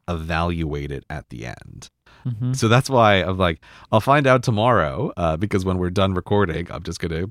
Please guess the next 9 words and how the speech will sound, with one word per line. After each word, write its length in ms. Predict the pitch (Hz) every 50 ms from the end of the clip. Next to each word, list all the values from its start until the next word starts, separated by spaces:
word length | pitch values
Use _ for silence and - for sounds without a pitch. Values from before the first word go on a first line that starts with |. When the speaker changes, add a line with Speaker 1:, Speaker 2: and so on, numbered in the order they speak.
| -
Speaker 1:
collapse. 720 | _ - 104 80 90 87 76 73 87 - - - - - - - _ _ _
And 80 | 92 82
so 100 | 90 90
hopefully 380 | 90 127 117 - - 107 101
tomorrow 500 | 92 - 95 92 87 87 90 90 85 82
I 200 | 73 60 80 82
have 520 | 82 82 82 85 82 80 78 73 78 80 -
the 100 | 110 90
first 680 | - - - - 120 117 110 101 - - - - -